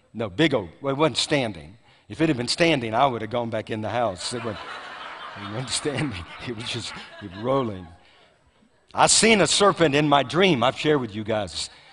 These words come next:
If I see that serpent, and that's what we're facing today. That's what that dream was all about. But anyway, this serpent is there. And so I just stuck something in, took off, you know.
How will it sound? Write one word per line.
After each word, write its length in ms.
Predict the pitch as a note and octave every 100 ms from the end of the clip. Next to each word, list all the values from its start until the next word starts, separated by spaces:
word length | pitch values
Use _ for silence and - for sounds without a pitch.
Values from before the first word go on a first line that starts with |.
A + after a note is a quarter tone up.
| _
If 140 | A2+
I 120 | D3 F#3
see 240 | - F#3
that 160 | D3 D3
serpent, 520 | - D#3+ - G2+ G#2+ _ - - _ _ _ _ _ _
and 120 | F#2+
that's 180 | F3 A3+
what 140 | A3+
we're 80 | C#3
facing 500 | - A3 C4 - G#2+
today. 300 | A2 D3+ D#3+
That's 200 | B2 -
what 120 | F3+
that 160 | B2+ G2+
dream 260 | B2 B2
was 100 | F#2+
all 200 | G#2 F#2
about. 340 | E2+ G#2+ B2+ - _ _ _ _
But 80 | -
anyway, 300 | F#3+ B3 D#3+
this 140 | C#3+ -
serpent 420 | - C4 - B2
is 160 | G2+
there. 420 | G#2 D3+ G#2+ G2+ C3 _ _ _ _ _
And 80 | G#2+
so 180 | - B2+
I 120 | D#3+
just 200 | B2+ A2
stuck 300 | - - G2
something 380 | - A#2 A2 A2
in, 40 | - -
took 240 | G#2 F2+
off, 380 | F#2+ G#2+ G2 -
you 80 | F2
know. 240 | E2+ E2